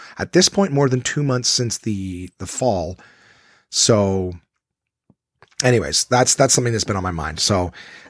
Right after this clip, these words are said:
uh, you know, sorry to talk about it for so long, but, but for the last two months, I've been kinda like, "What the fuck is this thing on my hip? And why isn't it going down?" Like, at one point, it felt like someone cut a golf ball in half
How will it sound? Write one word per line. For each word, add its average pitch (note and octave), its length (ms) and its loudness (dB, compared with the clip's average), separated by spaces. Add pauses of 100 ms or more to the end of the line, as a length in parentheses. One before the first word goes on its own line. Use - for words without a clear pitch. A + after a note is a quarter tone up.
(100)
uh, G2 320 0 (260)
you A2 80 0
know, F2 80 0
sorry G2 220 2
to F#2+ 40 -4
talk G#2 180 0
about F2+ 100 -2
it E2 80 -6
for F2 80 -2
so F#2 180 2
long, F2 280 -2
but, E2 160 -6 (260)
but F2 260 -2 (220)
for - 180 2
the G#2 60 0
last G#2 440 0
two B2 220 2
months, G#2 380 0
I've F2 180 -2
been F#2 160 -8
kinda F#2+ 220 -6
like, F2 160 -6
"What F#2+ 320 -4
the C#3+ 80 -2
fuck A#2+ 340 -4
is G#2+ 140 0
this G2+ 180 0
thing F#2+ 220 -4
on F#2 100 -6
my E2 200 -6
hip? D#2 360 -6 (640)
And F2 260 0
why F2 220 2
isn't G#2 260 4
it - 180 -4 (140)
going F2+ 400 -2
down?" E2+ 320 -2
Like, D#2 140 -6
at A2+ 100 0
one C#3 180 4
point, D#3 220 4
it B2+ 80 -4
felt A#2+ 180 2
like A2+ 140 0
someone G#2 240 -2
cut G2 160 -4
a F2+ 60 -6
golf F2 340 -8
ball D2+ 180 -6
in D2 60 -10
half - 400 -10